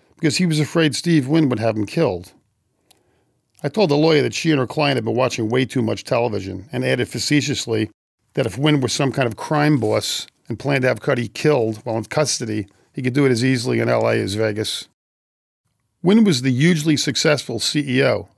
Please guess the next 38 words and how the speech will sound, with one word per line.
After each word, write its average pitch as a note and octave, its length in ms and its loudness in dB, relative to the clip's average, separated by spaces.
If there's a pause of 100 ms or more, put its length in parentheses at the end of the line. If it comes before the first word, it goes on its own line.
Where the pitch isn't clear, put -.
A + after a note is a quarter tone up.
of A#2 60 -6
a A#2+ 40 0
publicly C#3 480 -4
held A2+ 240 -2
corporation, A2+ 720 -4 (220)
not C3+ 120 -4
some A2 200 -4
leg G#2 260 0
breaker. F2+ 340 -10 (2250)
Cuddy G#3 220 0
complained E3+ 400 2
to C3 60 -4
the B2 100 0
magistrate C3+ 580 0
that A2 100 -6
his G#2+ 120 -6
glasses, A2+ 720 -2
which - 180 -10
were A2+ 60 -6
seized C3+ 380 0
along B2+ 300 -2
with A#2 100 -2
his A2 140 -6
other C3 160 -2
property A2 400 -4
upon A#2 240 -4
his G#2 140 -6
arrest, A2 500 -2 (560)
had C3 140 -2
not D3+ 200 2
been C#3+ 120 -2
returned, B2 560 -2 (160)
and C#3 100 -2
he B2+ 60 -2
cannot E3 260 0
read D3+ 200 0
without G#2 320 -4
them. - 200 -18